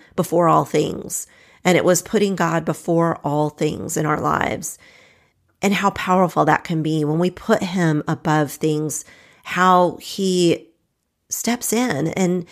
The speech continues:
how we worry less and how we fret less and how when we p-, really put God before all things, it just puts everything in perspective and, and, and really it puts all the onus on him.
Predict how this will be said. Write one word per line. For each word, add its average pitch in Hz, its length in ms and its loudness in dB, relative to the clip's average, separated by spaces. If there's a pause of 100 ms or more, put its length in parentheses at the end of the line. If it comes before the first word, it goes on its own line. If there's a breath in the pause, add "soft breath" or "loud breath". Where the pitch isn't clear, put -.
(280 loud breath)
how 226 240 2
we 214 720 0
worry 160 420 0
less 147 400 0
and 160 100 -4
how 208 260 0
we 208 440 0
fret - 420 -2
less 165 400 -2
and 170 140 -2
how 185 380 0 (680 loud breath)
when 202 220 4
we 202 140 6
p-, - 120 -14 (100)
really 226 300 4
put 226 260 -2
God 175 260 2
before 175 300 -2
all 165 160 2
things, 170 480 0
it - 200 -6
just - 560 -2 (1700 soft breath)
puts 247 260 0
everything 214 340 2
in 175 80 0
perspective - 580 -2
and, 190 200 -2
and, 180 200 -2
and 190 280 0
really 208 240 4
it - 100 2
puts - 260 -4
all 196 140 2
the - 160 2
onus 226 260 2
on 240 280 -2
him. 147 340 -4